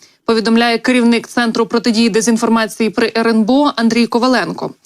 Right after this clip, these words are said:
Він зазначив, що росіяни виробляли запаси ракет, е, на серію обстрілів України протягом місяців. Це стосується ракет Х сто один, які вони продовжують виготовляти і нині, а також калібрів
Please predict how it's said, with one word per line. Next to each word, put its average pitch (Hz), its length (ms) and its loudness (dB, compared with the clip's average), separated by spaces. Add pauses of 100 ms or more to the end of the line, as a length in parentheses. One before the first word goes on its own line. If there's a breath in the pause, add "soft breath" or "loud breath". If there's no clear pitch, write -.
(440 loud breath)
Він 254 140 2
зазначив, 247 560 0
що 233 220 -2
росіяни 240 840 0
виробляли 247 560 0
запаси 233 680 -2
ракет, 240 500 -2 (160)
е, 226 160 2
на 220 200 0
серію 208 640 0
обстрілів 240 580 0
України 269 500 2 (260 loud breath)
протягом 247 440 2
місяців. 240 680 0 (340 soft breath)
Це 370 120 0
стосується 285 540 0
ракет 254 280 -2
Х 247 200 -2
сто 254 220 -4
один, 254 300 2
які 196 280 -2
вони 226 220 2
продовжують 233 640 0
виготовляти 226 600 0
і 240 180 0
нині, 247 480 2
а - 100 -2
також 302 420 -2
калібрів 233 640 2